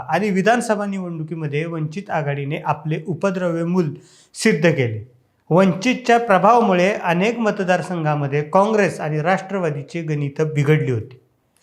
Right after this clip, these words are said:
आता लोकसभा निवडणूक जाहीर होऊन चार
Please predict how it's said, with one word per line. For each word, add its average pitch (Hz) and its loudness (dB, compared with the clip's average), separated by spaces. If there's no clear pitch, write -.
आता 190 6
लोकसभा 262 6
निवडणूक 240 0
जाहीर 190 2
होऊन 196 2
चार 254 4